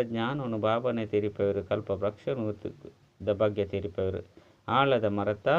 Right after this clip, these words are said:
ಉದಾಹರಣೆಲ ಸಹ ಹಿಂದೆ ತಮಿತ್ತುಂಡು. ಹಿಂದೆ ತ ಶಾಖೆಲು ಮಸ್ತ್ ಪರಡದುಂಡು. ಜೋಕುಲು ತಿರಿವೊಂದಿರು ಆತ್ಮ ವಿನಾಶಿಯಾದುಂಡು, ಶರೀರ ಅಂತು ವಿನಾಶಿಯಾದು ಬಿಟ್ಪುಂಡು. ಆತ್ಮನೆ ಧಾರಣೆ ಮಲ್ಪುಂಡು. ಆತ್ಮನೆ ಎನ್ಪ ನಾಲು ಜನ್ಮನು ದೆತ್ತನುಂಡು.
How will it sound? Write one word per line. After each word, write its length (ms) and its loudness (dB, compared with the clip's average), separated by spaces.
ಉದಾಹರಣೆಲ 640 0
ಸಹ 340 -4
ಹಿಂದೆ 240 -2
ತಮಿತ್ತುಂಡು. 680 -2
ಹಿಂದೆ 280 0
ತ 140 -4
ಶಾಖೆಲು 540 4
ಮಸ್ತ್ 420 0
ಪರಡದುಂಡು. 560 4
ಜೋಕುಲು 460 4
ತಿರಿವೊಂದಿರು 760 2
ಆತ್ಮ 440 -2
ವಿನಾಶಿಯಾದುಂಡು, 960 0
ಶರೀರ 360 -2
ಅಂತು 280 -2
ವಿನಾಶಿಯಾದು 720 0
ಬಿಟ್ಪುಂಡು. 400 -4
ಆತ್ಮನೆ 560 -2
ಧಾರಣೆ 420 -6
ಮಲ್ಪುಂಡು. 440 -4
ಆತ್ಮನೆ 500 -4
ಎನ್ಪ 220 -6
ನಾಲು 380 -4
ಜನ್ಮನು 540 -4
ದೆತ್ತನುಂಡು. 480 -4